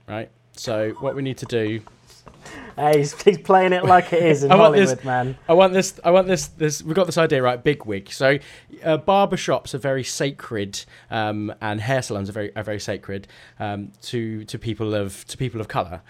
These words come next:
Speaker 1: And we want to set something in that, but in the civil rights era. There was a lot of segregation when it came to shops, buses, and hair salons. And we even know today through, like, TikTok videos wha-, how even in states in America, people calling fifteen, sixteen different barbershops to actually,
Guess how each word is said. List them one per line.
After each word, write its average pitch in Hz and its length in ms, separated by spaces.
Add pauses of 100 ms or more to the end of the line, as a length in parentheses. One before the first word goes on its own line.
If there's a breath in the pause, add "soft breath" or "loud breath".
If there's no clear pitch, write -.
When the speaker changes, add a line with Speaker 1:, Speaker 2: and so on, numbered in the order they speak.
(200 soft breath)
Speaker 1:
And 110 520 (140)
we 147 120
want 147 200
to - 80
set - 420
something 117 600
in 131 200
that, 107 200
but 107 100
in 104 80
the 104 100
civil 110 300
rights 92 400
era. 101 340 (240 soft breath)
There 135 60
was 123 120
a 143 40
lot 135 140
of 131 60
segregation 127 580
when 107 100
it 92 120
came 107 360
to 98 260
shops, - 540
buses, 104 1080 (240)
and 95 300
hair 180 220
salons. - 460
And 101 160 (300 soft breath)
we 135 140
even 120 220
know 110 220
today 117 460
through, 110 220
like, 104 260
TikTok 117 340
videos 98 500
wha-, 87 180
how 98 440 (300 soft breath)
even 107 240
in 104 80
states - 340
in 113 60
America, 107 760
people 117 220
calling 107 320
fifteen, 110 380
sixteen - 280
different 95 280
barbershops 104 460
to 107 120
actually, 104 540